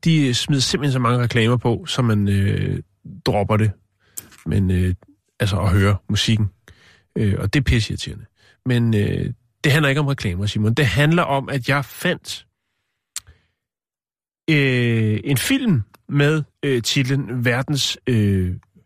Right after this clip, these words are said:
vildeste stunt. Eller farligste stunt er det faktisk. World's Most Dangerous Stunt. Og så, øh, selvfølgelig med den helt klassiske, "Do Not Try This At Home." Og så tænker jeg, "Ja, ja, det er fint nok." Men jeg klikkede på den alligevel, Simon, og det er jeg ret glad for, fordi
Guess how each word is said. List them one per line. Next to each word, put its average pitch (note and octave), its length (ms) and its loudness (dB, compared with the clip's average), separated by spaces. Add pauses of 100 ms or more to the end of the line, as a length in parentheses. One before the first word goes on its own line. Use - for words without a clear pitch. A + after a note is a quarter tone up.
(120)
vildeste C3+ 480 2
stunt. - 600 -6 (260)
Eller A2 200 0
farligste B2+ 640 -2
stunt F2+ 300 -4
er E2 80 -8
det E2 100 -10
faktisk. E2 300 -10
World's E3 540 0
Most D3+ 360 0 (120)
Dangerous D#3 600 0
Stunt. - 640 -6 (760)
Og B2+ 200 2
så, C#3+ 340 2
øh, A#2 80 2
selvfølgelig C3 420 0
med A#2+ 80 0
den A2+ 60 0
helt E3 240 0
klassiske, C3 580 0 (640)
"Do B2 100 2
Not B2 200 0
Try B2+ 420 0
This A2 340 2
At G#2+ 120 -4
Home." G#2 340 0 (280)
Og G2+ 140 -2
så B2 100 -2
tænker G#2+ 280 -2
jeg, - 80 -16
"Ja, - 180 -20
ja, - 60 -20 (160)
det - 60 -10
er - 80 -12
fint - 240 -14
nok." - 220 -18 (100)
Men B2+ 120 4
jeg D3 100 2
klikkede C#3+ 320 0
på A#2+ 120 0
den A2+ 100 0
alligevel, - 340 -4
Simon, A2 280 -4
og G#2 80 -2
det E3+ 60 0
er F3 40 2
jeg - 60 0
ret B2+ 200 -2
glad G2+ 160 2
for, A2+ 160 -2
fordi A#2+ 440 -2